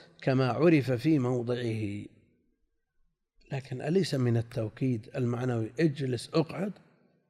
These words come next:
نعم، تأكيد معنوي، هذا ليس بتأكيد لفظي. نعم،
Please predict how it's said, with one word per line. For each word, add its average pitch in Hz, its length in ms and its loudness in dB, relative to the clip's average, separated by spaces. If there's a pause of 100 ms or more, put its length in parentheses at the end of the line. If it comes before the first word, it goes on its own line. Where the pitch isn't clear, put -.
(200)
نعم، 151 340 2 (400)
تأكيد 311 340 2
معنوي، 180 380 8
هذا 285 100 4
ليس 240 180 4
بتأكيد 151 460 2
لفظي. 127 380 0 (1400)
نعم، 139 260 0